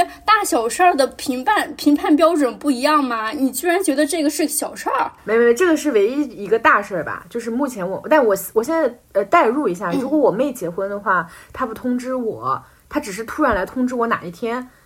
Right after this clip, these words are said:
Speaker 2: 啊，不过我妹结婚，她肯定也只是通知我哪一天，应该也不会跟我商量。我觉得这个事儿，现-，我现在觉得是 OK 的。但是我妈那个事儿，当时我们是很生气的，就是我，那会儿我们在上大学嘛，然后我妈再婚的婚礼，她什么，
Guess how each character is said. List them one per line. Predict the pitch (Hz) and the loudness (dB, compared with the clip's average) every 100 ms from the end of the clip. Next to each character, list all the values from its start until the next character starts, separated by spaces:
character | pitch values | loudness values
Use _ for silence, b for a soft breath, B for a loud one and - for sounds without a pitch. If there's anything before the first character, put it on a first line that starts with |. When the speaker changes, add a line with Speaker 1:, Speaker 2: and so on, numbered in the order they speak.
| b | b
Speaker 2:
啊， | 240 | -6
不 | 247 | 2
过 | 349 | 4
我 | 254 | 6
妹 | 247 160 | 4 0
结 | 202 | -2
婚， | 220 | -2
她 | 240 | -8
肯 | 226 - | -8 -8
定 | 175 | -2
也 | 226 | -2
只 | 170 165 | -4 -10
是 | |
通 | 180 208 | -8 -6
知 | 208 | -4
我 | 196 | -4
哪 | 190 180 | -4 -8
一 | |
天， | 180 214 | -12 -6
应 | |
该 | 254 | -2
也 | 285 | -2
不 | 160 | -2
会 | 220 | -6
跟 | 226 | -6
我 | 160 | -8
商 | 160 170 | -8 -10
量。 | 180 160 170 | -10 -12 -8
我 | |
觉 | 196 | 0
得 | 233 | 0
这 | 311 | 0
个 | 240 | -2
事 | 254 | -2
儿， | 208 B B B | -2 B B B
现-， | - 269 | -14 -2
我 | 214 | 0
现 | 320 | 2
在 | 311 285 | 2 4
觉 | 208 | 2
得 | |
是 | 233 | 2
OK | 214 214 220 208 | 2 2 2 0
的。 | 208 135 - b b | 0 -2 -6 b b
但 | - 349 | -2 0
是 | 320 220 - | 0 -2 0
我 | 196 | 0
妈 | 202 254 | 4 2
那 | 359 | 2
个 | 294 | 0
事 | 226 | 0
儿， | |
当 | 233 269 | -2 -2
时 | 262 | -2
我 | |
们 | 185 | -6
是 | 233 | -8
很 | 214 | -10
生 | 180 180 | -8 -8
气 | 208 233 | -6 -6
的， | 151 - _ | -6 -12 _
就 | - | -8
是 | 208 | -4
我， | 180 117 | -4 -2
那 | 240 | -4
会 | 254 | 0
儿 | 202 | 0
我 | |
们 | 160 | 0
在 | 190 | -4
上 | 214 208 | -6 -2
大 | 240 196 | -2 -2
学 | 175 | -6
嘛， | 165 | -8
然 | 160 | -6
后 | 214 | -4
我 | 180 | -4
妈 | 170 | -6
再 | 175 196 | -4 -4
婚 | 190 196 | -4 -10
的 | |
婚 | 175 202 196 | -8 -8 -8
礼， | 170 - B B | -10 -12 B B
她 | - | -8
什 | 233 - | -6 -4
么， | 175 170 | -2 -2